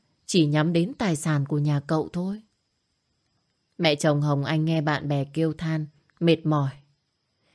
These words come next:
"Đâu phải là tôi không muốn. Không biết cô ta cho thằng Tùng ăn bùa mê thuốc lú gì mà thằng bé cứ nghe lời cô ta." Cộng thêm việc Hồng Anh không đồng ý nuôi đứa nhỏ lại càng khiến thằng bé xa mặt,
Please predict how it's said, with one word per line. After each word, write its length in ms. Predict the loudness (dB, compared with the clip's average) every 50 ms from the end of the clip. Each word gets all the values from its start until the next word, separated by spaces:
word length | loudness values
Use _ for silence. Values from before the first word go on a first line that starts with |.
| _ _ _ _ _ _ _ _ _ _ _ _ _ _
"Đâu 180 | 6 6 6 6
phải 180 | 6 4 4 4
là 140 | 4 2
tôi 220 | 0 2 2 2 2
không 300 | 4 2 2 2 4 4
muốn. 220 | 4 4 4 2 0 -6 -14 _ _ _ _ _ _ _ _ _ _ _ _ _ _ _
Không 200 | 0 2 4 6
biết 140 | 4 4 4
cô 140 | 2 0 2
ta 200 | 2 2 2 2
cho 160 | 2 0 0
thằng 240 | 0 0 0 0 0
Tùng 240 | 0 0 0 0 0 -4 -8 -18 _ _ _
ăn 180 | 0 2 2 4
bùa 160 | 4 4 4
mê 200 | 4 4 2 0
thuốc 220 | 0 -2 -4 -4 -2
lú 180 | -2 -2 -2
gì 280 | -2 -2 -2 -2 -2 -4 -8 -18 _ _ _ 0
mà 260 | 4 4 6 6 4 2
thằng 240 | 0 -2 0 0 2
bé 200 | 2 2 2 2
cứ 200 | 0 -2 -2 -2
nghe 200 | 0 2 2 4
lời 240 | 4 4 4 2 0 0
cô 140 | -2 -2
ta." 360 | 0 0 0 0 -2 -4 -8 _ _ _ _ _ _ _ _ _ _ 4
Cộng 200 | 4 4 4 4
thêm 200 | 2 2 4 4
việc 220 | 4 4 2 2 2
Hồng 220 | 2 2 2 2
Anh 160 | 2 0 0
không 220 | 0 0 0 0 2
đồng 180 | 4 2 2
ý 160 | 2 0 0 0
nuôi 220 | 0 0 0 2
đứa 160 | 2 2 2
nhỏ 420 | 0 0 0 0 0 0 -2 -4 -10 -20 -20 -20 -20 _ _
lại 200 | 0 0 2 2 2
càng 220 | 0 0 0 0 -2
khiến 300 | 0 0 0 2 0 -2
thằng 260 | -4 -2 -2 0 0 0
bé 320 | 0 0 0 -2 -4 -8 -12 _ _ _ _ _ _ _ _ _ _
xa 320 | -8 -4 0 0 2 2 2
mặt, 220 | 0 0 0 -2